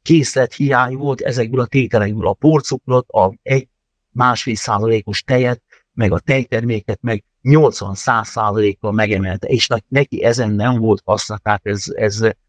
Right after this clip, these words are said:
nonsens, amit a Spár állít a gazdálkodásával kapcsolatban, illetve hogy a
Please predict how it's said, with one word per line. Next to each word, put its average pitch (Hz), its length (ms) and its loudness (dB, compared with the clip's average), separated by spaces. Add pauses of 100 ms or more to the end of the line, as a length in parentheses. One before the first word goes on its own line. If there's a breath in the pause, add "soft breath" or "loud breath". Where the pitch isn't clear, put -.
(160)
nonsens, 110 720 0
amit 101 240 -2
a 98 60 -4
Spár 110 560 0
állít 98 480 -2 (320)
a 95 280 -2 (420)
gazdálkodásával 104 1400 0
kapcsolatban, 113 560 2
illetve 104 340 -2
hogy 104 260 -2 (120)
a 107 260 0